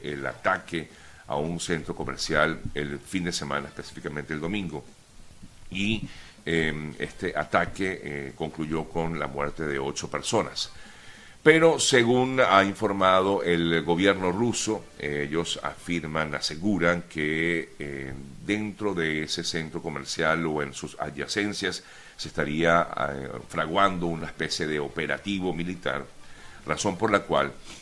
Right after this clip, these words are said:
afirmaron los militares rusos que fue lo que originó el, eh, bombardeo contra este centro comercial, por cierto, uno de los más, eh, modernos en Ucrania y que quedó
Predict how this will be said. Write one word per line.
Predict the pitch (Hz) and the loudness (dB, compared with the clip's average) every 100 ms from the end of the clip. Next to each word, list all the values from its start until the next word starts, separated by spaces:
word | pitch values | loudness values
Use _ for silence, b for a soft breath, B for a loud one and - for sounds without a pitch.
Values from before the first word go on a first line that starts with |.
| B | B
afirmaron | 67 69 82 71 78 85 87 | -8 -6 -6 0 2 2 -2
los | 73 | -6
militares | 71 73 73 76 73 | -6 -6 -4 -6 -6
rusos | 85 - 82 - - B B | -6 -4 -6 -2 -2 B B
que | - 73 73 - | -2 0 0 -4
fue | - 82 78 | -6 -2 -2
lo | 80 | -2
que | - 76 | -4 -2
originó | 87 87 - 85 87 87 92 B B B - | 0 0 -2 -4 0 -2 -4 B B B -10
el, | 71 69 69 69 67 | -6 -6 -4 -6 -6
eh, | 67 | -6
bombardeo | 65 80 76 73 78 82 82 | -2 -2 0 0 0 0 0
contra | 82 76 71 69 | -2 -6 -4 -6
este | - 82 - 82 | -2 -4 -4 -6
centro | - 78 71 76 | -4 -4 -4 -8
comercial, | 73 65 - 85 85 | -10 -8 -6 -4 -2
por | 71 | -4
cierto, | - 67 - - | -6 -8 -8 -8
uno | 90 85 85 | -6 -4 -2
de | 76 | -4
los | 67 | -4
más, | 69 73 73 - | -4 -4 -2 -4
eh, | 80 | -4
modernos | 71 69 90 82 69 65 - B B B B | -4 0 0 0 -4 -10 -12 B B B B
en | 78 71 | -8 -6
Ucrania | 67 67 67 69 - | -4 -4 -2 -6 -8
y | 60 | -12
que | - 62 62 - | -10 -10 -10 -10
quedó | - 64 67 | -8 -6 -8